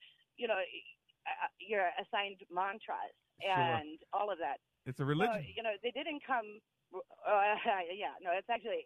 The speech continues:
Speaker 1: yeah,
Speaker 2: Yeah.
Speaker 1: it's, it's, it's anti-Christ in
Speaker 2: Yeah.
Speaker 1: every way.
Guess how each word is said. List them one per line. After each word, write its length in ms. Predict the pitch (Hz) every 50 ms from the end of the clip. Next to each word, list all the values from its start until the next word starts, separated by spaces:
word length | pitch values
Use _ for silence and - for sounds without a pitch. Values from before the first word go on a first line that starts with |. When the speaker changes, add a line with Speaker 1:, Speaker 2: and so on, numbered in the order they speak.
| _
Speaker 1:
yeah, 400 | - - 196 170 113 160 170 160 110
Speaker 2:
Yeah. 280 | 117 127 151 175 160 98 - -
Speaker 1:
it's, 220 | - 185 190 - _ - -
it's, 160 | - 180 175 160
it's 0 | - -
anti-Christ 1080 | 214 240 262 247 233 220 175 165 - - - _ _ - - 233 214 185 - 151 165 - _ -
in 60 | 120
Speaker 2:
Yeah. 40 | 120 123
Speaker 1:
every 180 | 160 151 156
way. 280 | 170 175 170 156 151